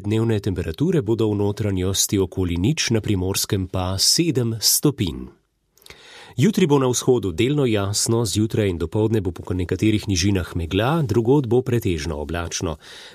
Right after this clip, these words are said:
Predvsem v Posočju se bodo popoldne znova začela pojavljati padavine, po nižinah bo deževalo. Ob morju se bo krepil jugo. Jutranje temperature bodo od minus štiri do nič,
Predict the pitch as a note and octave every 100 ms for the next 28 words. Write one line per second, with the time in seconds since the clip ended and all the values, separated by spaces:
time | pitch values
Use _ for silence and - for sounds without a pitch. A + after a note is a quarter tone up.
0 | _ C#3+ B2+ - E3+ D3 A2+ G2 C3 B2+
1 | - F#2+ - F#2 F2+ F2 E2+ E2 F2+ F2
2 | G#2 F#2+ F2 F2+ F2+ F2+ F2 - G2+ F2
3 | F2+ F2 F2+ F#2 F2 E2+ F2+ F2+ G2 E3
4 | C#3 - G#2+ F#2+ E2+ A2+ G2+ D#2 F2+ F2
5 | E2+ F2 E2 E2 D#2+ D#2+ - - - -
6 | _ A#2+ G#2 G#2 B2+ C3+ C3+ E3+ E3+ -
7 | B2+ B2 - C3+ - G2+ G2 F2 G2 F2+
8 | D2 - E2+ F#2 C#3 A#2 G#2+ G2 F#2+ F#2
9 | F#2 F2 G2 E2 F2+ F2+ F2 E2+ - G2
10 | G#2+ F#2 - G#2+ F2 E2 E2 C3+ D#3+